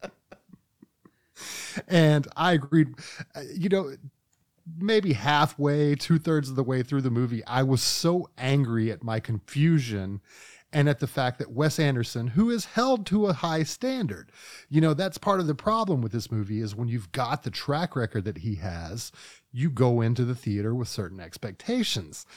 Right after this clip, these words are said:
And when those expectations aren't met, it's even more disappointing than if he were, uh, no one and this were just a movie you went to saw because the preview looked good.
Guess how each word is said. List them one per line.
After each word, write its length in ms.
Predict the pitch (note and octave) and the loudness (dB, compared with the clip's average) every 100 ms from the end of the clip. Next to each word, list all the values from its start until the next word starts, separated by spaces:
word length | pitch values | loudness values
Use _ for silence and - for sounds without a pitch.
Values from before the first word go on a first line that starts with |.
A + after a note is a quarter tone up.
| - - _ _ | -20 -20 _ _
And 180 | C3 C3 | 0 2
when 120 | C3 | 2
those 220 | C3+ A#2 C3 | 2 -2 -4
expectations 800 | D3+ - B2 G#2+ D3 B2 B2 | -8 -4 -6 -2 -4 -2 -4
aren't 260 | A2 G#2 F#2+ | -2 -4 -6
met, 480 | G#2 C#3 B3+ F#3 - | -2 0 0 -4 -8
it's 380 | A2 A#2+ - - - - | -10 -8 -8 -14 -10 -4
even 260 | F3 D#3+ | 0 0
more 200 | C3+ C3+ | 0 0
disappointing 720 | C3 - G#2+ - B3+ A3 C3 A#2+ | 0 -2 -4 -4 -2 0 0 0
than 140 | A2 | 0
if 240 | A2 - _ | -2 -6 _
he 160 | - D#3 | -2 0
were, 320 | B2 G#2+ A2 _ _ _ _ _ - | 2 0 -2 _ _ _ _ _ -20
uh, 200 | A#2 C#3 | -14 -2
no 220 | D3 D#3+ | 4 6
one 360 | E3+ A2 G2 F#2+ | 6 4 0 0
and 120 | G2+ | 0
this 180 | A#2+ A2+ | 0 0
were 80 | A2 | -2
just 220 | A#2 - | 0 -2
a 60 | |
movie 380 | G#2+ A2+ C#3 A#2 | 2 6 6 4
you 180 | G2 G2+ | 0 0
went 200 | G2+ A2 | -2 -4
to 100 | A#2 | -6
saw 320 | - G#2+ G#2 | -4 -2 -2
because 320 | G#2 - G#2 | -2 -4 -4
the 80 | G2 | -6
preview 420 | - A3 G#3+ B2 | -4 -2 0 0
looked 260 | F#2+ F2+ - | 0 -6 -12
good. 260 | G#2+ F2 | -12 -10